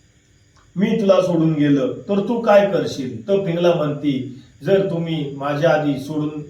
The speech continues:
मी तुम्हाला जाऊनच देणार नाही आणि जर तुम्ही मला सोडून गेले तर मी तुमच्या मागे राहणार नाही," असं ती, अं, भर्तरीला म्हणते.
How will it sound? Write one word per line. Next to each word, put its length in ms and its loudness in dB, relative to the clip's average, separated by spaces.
मी 260 -6
तुम्हाला 300 -4
जाऊनच 480 2
देणार 320 -2
नाही 340 -2
आणि 200 -2
जर 280 0
तुम्ही 180 -6
मला 260 2
सोडून 400 0
गेले 560 0
तर 280 6
मी 400 0
तुमच्या 320 -2
मागे 280 0
राहणार 320 -2
नाही," 460 0
असं 260 -6
ती, 460 -6
अं, 960 -2
भर्तरीला 460 2
म्हणते. 680 -2